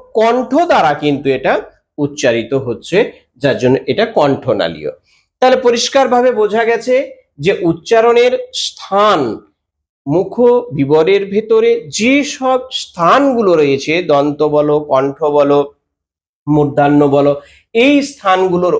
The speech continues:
ওপরেই কিন্তু <coughs> ব্যঞ্জন বর্ণের যে যে বর্ণগুলো উচ্চারিত হচ্ছে, এগুলো সম্বন্ধে তোমাদের নিশ্চয়ই ধারণা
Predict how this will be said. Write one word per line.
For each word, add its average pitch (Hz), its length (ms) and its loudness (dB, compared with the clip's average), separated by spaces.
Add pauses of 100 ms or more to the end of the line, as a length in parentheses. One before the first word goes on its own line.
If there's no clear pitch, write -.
ওপরেই 175 440 0
কিন্তু 165 540 0 (500)
<coughs> - 500 0
ব্যঞ্জন 180 420 2
বর্ণের 165 400 2 (420)
যে 226 260 0
যে 277 160 0
বর্ণগুলো 151 600 0
উচ্চারিত 139 500 -6
হচ্ছে, 131 340 -6 (440)
এগুলো 139 300 2
সম্বন্ধে 131 480 0
তোমাদের 123 400 0
নিশ্চয়ই 135 460 -4
ধারণা 120 380 0